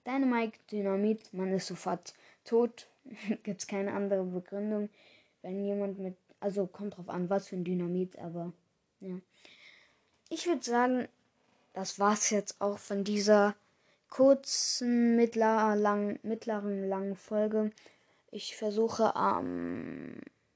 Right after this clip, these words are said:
Wochenende noch ein Gameplay zu machen, ein Fortnite-Gameplay. Freut euch vielleicht da drauf. Und ja, sorry, wenn ich das nicht mache. Ich bin immer noch krank. Vielleicht hört ihr's. <coughs> Ja, jetzt habt ihr's gehört.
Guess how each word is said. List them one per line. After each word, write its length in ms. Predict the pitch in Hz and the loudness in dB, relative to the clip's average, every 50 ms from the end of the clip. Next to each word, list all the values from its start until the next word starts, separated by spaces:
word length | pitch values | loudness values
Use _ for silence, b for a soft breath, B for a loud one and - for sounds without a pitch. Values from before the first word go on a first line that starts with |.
| _ _ - | _ _ -4
Wochenende 680 | 220 226 233 233 - - - 208 220 214 214 214 208 | -2 0 0 -2 -4 -8 -6 -2 -2 0 0 -2 -2
noch 180 | 208 196 - | -4 -8 -8
ein 80 | 208 208 | -10 -4
Gameplay 460 | 202 202 202 208 202 202 214 202 202 | -2 -2 -2 -2 -4 -4 -4 -4 -4
zu 120 | - - 208 | -6 -10 -10
machen, 400 | 202 208 202 - - 220 214 196 | -10 -10 -10 -10 -12 -12 -10 -10
ein 120 | 190 185 | -10 -12
Fortnite-Gameplay. 920 | - - - 214 - 196 196 190 - _ 202 202 202 190 - 214 220 233 b b b b b b b b _ _ | -12 -12 -14 -14 -12 -12 -14 -14 -12 _ -10 -10 -8 -8 -6 -6 -6 -6 b b b b b b b b _ _
Freut 320 | - 233 240 247 - - - | -2 -2 -2 -2 -2 -6 -4
euch 380 | 208 214 214 208 208 - - | 0 0 0 0 0 -4 -6
vielleicht 460 | - 214 202 202 202 208 202 - - 214 | -6 -4 0 0 0 0 0 -2 -8 -12
da 80 | 208 | -12
drauf. 460 | - - 214 - 202 202 208 214 233 - _ _ _ _ _ _ _ _ _ _ _ _ _ _ _ - - _ _ _ _ b b b b b b b b _ _ | -12 -14 -10 -6 -4 -2 -2 -4 -4 -8 _ _ _ _ _ _ _ _ _ _ _ _ _ _ _ -20 -20 _ _ _ _ b b b b b b b b _ _
Und 640 | 220 214 202 202 202 196 196 190 190 190 185 185 - _ - - - | -6 -2 0 2 2 4 4 4 4 2 0 0 -4 _ -20 -16 -10
ja, 220 | - 196 190 185 180 | -4 -2 -2 0 -2
sorry, 380 | - - 208 196 185 196 180 | 0 0 0 2 2 2 2
wenn 140 | 180 185 180 | 4 2 2
ich 120 | 170 - | 2 0
das 200 | 220 190 185 - | -2 -2 -4 -4
nicht 160 | 196 180 - 202 | -8 -10 -6 -6
mache. 220 | 196 180 - - | -6 -6 -8 -10
Ich 140 | - - _ | -14 -10 _
bin 140 | 190 185 - | -8 -8 -6
immer 220 | 190 185 180 175 | -4 -4 -4 -4
noch 200 | 175 - - - | -4 -8 -10 -14
krank. 320 | - - 135 123 110 - | -10 -10 -8 -8 -8 -12
Vielleicht 360 | - - 123 - 208 - - - | -12 -10 -10 -10 -10 -10 -10 -8
hört 200 | 196 185 - 226 | -8 -8 -6 -8
ihr's. 220 | 233 226 - B B B B B B B B B B B B B - _ _ _ | -10 -10 -10 B B B B B B B B B B B B B -20 _ _ _
<coughs> 640 | - - 185 185 165 349 - - - 208 185 160 - - _ _ _ _ - | 2 6 8 10 10 10 8 10 10 8 8 8 4 -4 _ _ _ _ -10
Ja, 280 | 196 190 190 202 208 214 | -6 -4 -4 -2 -2 -2
jetzt 280 | 214 196 190 190 - 208 | 0 -2 -2 -2 -4 -8
habt 220 | 196 190 - - | -10 -10 -8 -8
ihr's 180 | 214 196 - - | -6 -6 -4 -2
gehört. 260 | 220 214 233 240 | 0 0 0 0